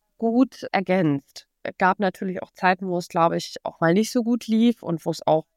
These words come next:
mal, äh, Probleme gab. Die haben sich aber beide immer wieder,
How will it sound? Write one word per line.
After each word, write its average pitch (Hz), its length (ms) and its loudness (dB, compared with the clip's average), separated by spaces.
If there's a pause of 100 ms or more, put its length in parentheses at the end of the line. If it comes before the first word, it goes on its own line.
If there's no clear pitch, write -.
(140)
mal, 165 440 2
äh, 160 140 -2
Probleme 196 540 -2
gab. 214 300 2
Die 190 120 -2
haben 202 120 -2
sich 214 200 -10
aber 202 160 0
beide 185 320 2
immer 214 300 0
wieder, 208 440 0